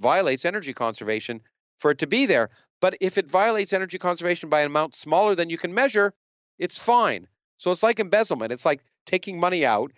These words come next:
As long as you get rid of it before anyone notices you've taken it out, it's fine. And that's the way nature is at the smallest scales. Particles are popping in and out of existence, violating what you might think is energy conservation. But because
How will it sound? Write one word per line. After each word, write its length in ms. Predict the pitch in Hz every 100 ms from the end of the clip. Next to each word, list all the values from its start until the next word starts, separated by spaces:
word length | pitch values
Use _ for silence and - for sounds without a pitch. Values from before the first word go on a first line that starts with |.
| _ -
As 100 | 151
long 220 | 226 285
as 80 | 220
you 80 |
get 140 | 175 156
rid 160 | 202
of 100 | 262
it 140 | 156 -
before 340 | 147 170 165
anyone 460 | 165 185 156 143 151 _ _ _ -
notices 600 | 147 220 254 - 139 135
you've 100 | 131
taken 300 | 160 151 151
it 80 |
out, 240 | 202 220 - _ _ -
it's 200 | 147 -
fine. 300 | - 240 175
And 100 | 143
that's 180 | 185 -
the 60 |
way 80 | 175
nature 400 | 156 196 - 143
is 180 | 127 127 - - _
at 140 | 139 139
the 80 | 151
smallest 400 | 165 160 165 -
scales. 400 | 214 226 139 - _ _
Particles 400 | 160 185 180 156
are 60 | 160
popping 400 | - 165 165 151
in 60 |
and 80 | 196
out 120 | 190
of 80 | 170
existence, 420 | 143 127 - 147
violating 640 | 110 123 170 214 143 123 110 _ _ _
what 100 | 123
you 100 | 127
might 240 | 123 165 -
think 180 | 147 127
is 100 | 131
energy 260 | 190 151
conservation. 600 | 131 113 101 107 110 139
But 160 | 135 127
because 520 | 135 - 196 196 165